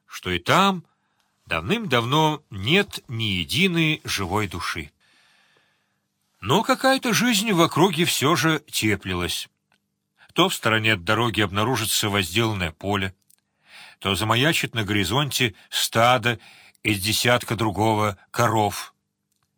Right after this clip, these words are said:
Несколько раз попадались повозки, крестьяне поглядывали на всадников, сторожка с видом наученных горьким опытом.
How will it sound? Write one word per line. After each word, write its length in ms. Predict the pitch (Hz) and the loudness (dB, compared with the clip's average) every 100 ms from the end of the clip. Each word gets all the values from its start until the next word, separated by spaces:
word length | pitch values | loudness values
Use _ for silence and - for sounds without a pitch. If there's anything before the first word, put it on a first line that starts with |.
| _ _ _ _ _ _ - _ | _ _ _ _ _ _ -20 _
Несколько 480 | 90 110 - 113 117 | 0 0 0 -2 2
раз 280 | 123 135 - | 2 2 -2
попадались 580 | - 95 90 107 104 - | -4 -4 0 0 0 -2
повозки, 640 | 95 90 113 - - 104 - _ _ _ _ | -4 -2 -2 -2 -4 -6 -8 _ _ _ _
крестьяне 580 | - 110 110 - 123 120 | -4 -2 0 2 2 2
поглядывали 800 | 113 104 104 120 113 110 110 104 - - | 0 0 2 2 2 0 0 -2 -4 -6
на 140 | 95 | -2
всадников, 640 | 101 - 117 98 101 104 - _ _ _ _ - | 0 0 0 -2 -8 -8 -10 _ _ _ _ -10
сторожка 720 | - 123 113 131 120 - 113 | -2 2 4 4 2 0 -2
с 140 | - | 0
видом 340 | 113 117 117 - _ _ _ _ _ _ _ _ _ _ - | 0 0 -2 -6 _ _ _ _ _ _ _ _ _ _ -4
наученных 760 | 113 117 127 - 127 123 - - | 0 2 2 0 0 -2 -6 -8
горьким 500 | 104 123 117 127 - | 0 0 2 -2 0
опытом. 520 | 120 131 127 117 95 | 0 0 -2 -4 -6